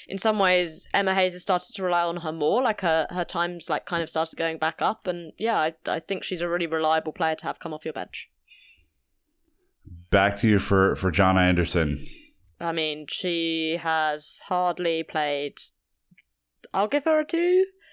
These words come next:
Speaker 1: She hasn't really done anything wrong when she has played, so it's kind of hard to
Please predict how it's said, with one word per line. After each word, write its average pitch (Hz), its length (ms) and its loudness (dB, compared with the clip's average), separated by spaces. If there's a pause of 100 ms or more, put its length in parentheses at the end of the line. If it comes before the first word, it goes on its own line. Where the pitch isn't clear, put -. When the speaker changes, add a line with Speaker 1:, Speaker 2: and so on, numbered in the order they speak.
(540)
Speaker 1:
She 262 200 0
hasn't 247 280 0
really 214 200 2
done 190 200 2
anything 190 340 -2
wrong 175 580 -2
when 170 280 0
she 185 200 -2
has 175 180 0
played, 175 320 0
so - 80 -2
it's - 100 -8
kind 180 180 0
of - 60 -4
hard 160 260 0
to 151 140 -14